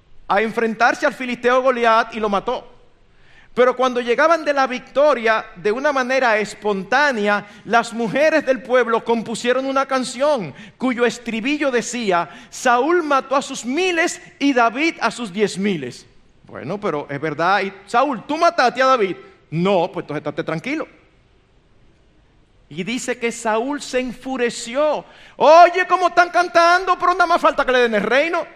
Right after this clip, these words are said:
Eso es envidia en su máxima expresión. Saúl se enfureció y dijo, "Han atribuido a David diez miles, pero a mí solamente me han atribuido miles".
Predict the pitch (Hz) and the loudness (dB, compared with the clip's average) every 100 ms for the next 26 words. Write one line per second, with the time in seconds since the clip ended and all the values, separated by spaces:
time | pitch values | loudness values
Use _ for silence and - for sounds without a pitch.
0 | - _ - - 180 214 262 262 277 294 | -20 _ -20 -4 -2 -2 0 2 4 2
1 | - - 226 226 214 190 320 330 311 302 | -2 -4 -2 0 0 2 2 4 2 2
2 | - 233 - 233 - 247 214 226 269 269 | 0 -6 -2 -2 -2 -4 -2 2 0 -2
3 | - 262 262 247 - - 226 240 - 233 | -6 -2 -4 -4 -16 -4 -2 -2 -2 -2
4 | 226 - 240 294 269 156 127 - - - | -2 -4 -2 0 0 -4 -12 -20 -20 -20
5 | - - - - - - - - - - | -20 -20 -20 -20 -20 -20 -20 -20 -20 -20
6 | - - 226 247 294 311 277 - 254 220 | -10 0 2 2 -2 -2 -2 -4 0 0
7 | - - 269 339 330 - - - - - | 0 -4 0 0 0 -6 -20 -20 -20 -20
8 | - 202 220 277 302 202 160 - - - | -8 -4 0 0 0 0 -4 -8 -20 -6
9 | 220 302 349 339 311 311 269 285 320 294 | -2 0 0 -2 -2 -2 -2 -2 0 0
10 | 277 226 220 247 180 165 233 226 220 262 | 2 0 -2 -8 -10 -4 -2 -2 -2 -4
11 | 285 202 190 190 - - - 294 285 277 | -2 -2 -2 -4 -16 -12 -4 2 2 2
12 | 294 277 262 262 247 240 233 233 226 226 | 0 0 2 2 2 2 2 0 -4 -2
13 | 208 202 269 339 415 - | 0 0 0 -2 -4 -10